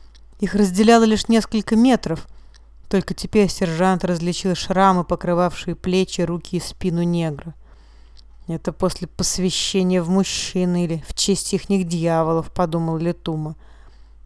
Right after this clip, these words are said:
"А может, следы болезни, ран, ожогов?" Он проговорил очень тихо, чтобы не испу-, испугать злоумышленника. "Спокойно, негр. Подними руки на затылок и двигайся к дырке, через которую влез сюда.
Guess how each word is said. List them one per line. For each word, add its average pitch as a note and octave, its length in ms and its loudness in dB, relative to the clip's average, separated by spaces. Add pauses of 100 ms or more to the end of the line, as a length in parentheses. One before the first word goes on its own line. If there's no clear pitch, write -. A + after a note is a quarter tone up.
(120)
"А F3 60 -2
может, F3 280 2
следы F3+ 300 0
болезни, F3 720 0 (140)
ран, F3+ 540 4
ожогов?" E3+ 560 -4 (840)
Он F3 80 -2
проговорил F#3+ 560 2
очень F#3+ 320 0
тихо, - 480 0
чтобы F3+ 280 -2
не F#3 100 4
испу-, G#3 400 -2
испугать G#3 520 2
злоумышленника. E3 1080 -2 (840)
"Спокойно, F#3 1000 0
негр. F3+ 480 -2 (640)
Подними B3 420 4
руки F3+ 340 2
на F3+ 140 2
затылок F#3 720 -2
и F#3+ 40 -2
двигайся A#3 580 -2
к G#3 100 -2
дырке, F#3 420 0
через F3 340 -4
которую G#3+ 560 0
влез G3 320 0
сюда. E3+ 600 -4